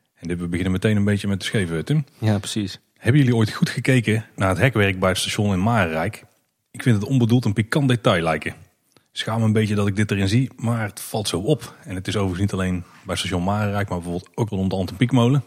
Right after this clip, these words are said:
Speaker 1: En volgens mij nog op wel andere plekken in Marenrijk."
Speaker 2: Ja, en hij, eh, hij had hier al een beetje tussen de regels door geschreven dat hij er een, eh, nou ja, airquotes slurf in zag.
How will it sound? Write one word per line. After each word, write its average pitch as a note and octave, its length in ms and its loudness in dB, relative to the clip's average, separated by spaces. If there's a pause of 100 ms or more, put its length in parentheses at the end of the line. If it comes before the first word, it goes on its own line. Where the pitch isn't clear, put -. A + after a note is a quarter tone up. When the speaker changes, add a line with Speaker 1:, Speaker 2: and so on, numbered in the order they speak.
(800)
Speaker 1:
En - 140 -12
volgens F2+ 140 -4
mij A2 120 -2
nog A2 100 2
op G#2 100 -2
wel G2+ 120 -2
andere F2+ 200 -2
plekken E2+ 260 -4
in E2 60 -4
Marenrijk." D#2 600 -8
Speaker 2:
Ja, C3 480 0
en A#2+ 200 -2
hij, A2+ 580 0
eh, - 60 -6
hij G#2 180 2
had A2 180 0
hier A#2 140 -4
al G#2 160 0
een G2 80 -2
beetje G#2 220 -2
tussen - 280 -2
de G#2+ 60 4
regels G#2+ 260 4
door A#2 240 2
geschreven A2 560 0
dat G#2+ 140 -2
hij A2+ 100 -2
er G#2+ 140 2
een, G#2 160 2
eh, F#2+ 300 2 (180)
nou F#2 120 -4
ja, F2 80 -8 (100)
airquotes G#2+ 580 -2
slurf - 560 2
in F#2 180 -6
zag. F2+ 220 -2